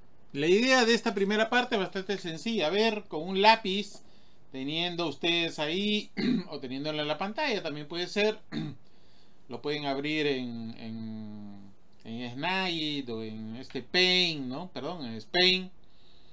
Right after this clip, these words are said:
Y tratar de encontrar, a ver, ¿quiénes son las lagartijas más relacionadas y bajo qué criterio?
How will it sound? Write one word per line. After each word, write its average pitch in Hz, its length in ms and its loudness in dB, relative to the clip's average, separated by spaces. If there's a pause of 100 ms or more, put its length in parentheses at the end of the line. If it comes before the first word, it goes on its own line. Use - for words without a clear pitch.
(560)
Y 214 380 0
tratar 165 500 2
de 165 80 -4
encontrar, 151 520 2
a 147 60 4
ver, 160 200 -2
¿quiénes 233 240 -2
son 240 140 0
las 220 120 4
lagartijas 190 580 0
más 202 240 0
relacionadas 165 840 0
y 139 60 -2
bajo 120 400 -4
qué 156 180 -2
criterio? 135 600 0